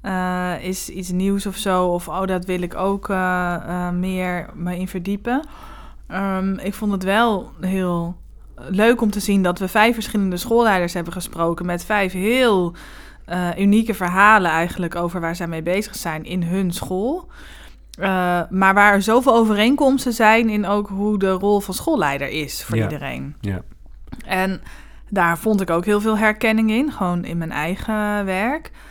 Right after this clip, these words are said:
Speaker 1: Ehm, ja, en ook vooral in hoe je dat beleeft zelf. Nou, dat vond ik echt heel mooi om te zien, zeg maar, hoe
Speaker 2: Je bedoelt dus de
Speaker 1: universeel.
Speaker 2: je bedoelt meer de, de, de zo-, de vragen waarmee zij zitten of
Speaker 1: Ja.
Speaker 2: de, de, de zorgen waarmee
Speaker 1: Ja.
Speaker 2: zij zitten,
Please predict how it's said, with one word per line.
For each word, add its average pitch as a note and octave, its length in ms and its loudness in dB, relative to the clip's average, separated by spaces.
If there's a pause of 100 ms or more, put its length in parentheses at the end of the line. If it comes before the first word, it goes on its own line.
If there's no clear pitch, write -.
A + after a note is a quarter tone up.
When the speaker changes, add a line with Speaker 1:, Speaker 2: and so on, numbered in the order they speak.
(240)
Speaker 1:
Ehm, D#3+ 440 -6 (920)
ja, A3 260 -2
en E3 140 -2
ook G#3 200 2
vooral G#3+ 280 2
in G#3 80 4
hoe G#3 160 4
je G#3 120 2
dat G3+ 220 -4
beleeft F#3+ 600 0
zelf. - 580 -6 (760)
Nou, D3+ 140 -8
dat G3+ 200 -4
vond B3+ 140 -2
ik A3+ 80 -4
echt G#3+ 200 -6
heel A#3+ 480 0 (440)
mooi A#3+ 440 4
om A3+ 100 4
te G#3 120 -2
zien, G#3+ 320 0
zeg C4+ 180 0
maar, A#3+ 280 6
hoe A3 120 4
Speaker 2:
Je B2+ 60 6
bedoelt - 220 6
dus - 140 4
de - 100 0
Speaker 1:
universeel. D3+ 500 2
Speaker 2:
je C3 80 0
bedoelt C3 260 4
meer C#3 220 4
de, C3+ 140 4
de, B2+ 160 4
de B2 140 6
zo-, A#2 240 2
de A#2+ 80 0
vragen D#3 540 2
waarmee D#3 340 4
zij C#3+ 160 2
zitten D3 300 2
of D#3+ 60 2
Speaker 1:
Ja. E3 80 0
Speaker 2:
de, B2+ 100 2
de, A#2+ 280 2
de A#2 100 0
zorgen D3 460 2
waarmee C3+ 280 2
Speaker 1:
Ja. C3 80 4
Speaker 2:
zij B2 160 2
zitten, A#2+ 400 0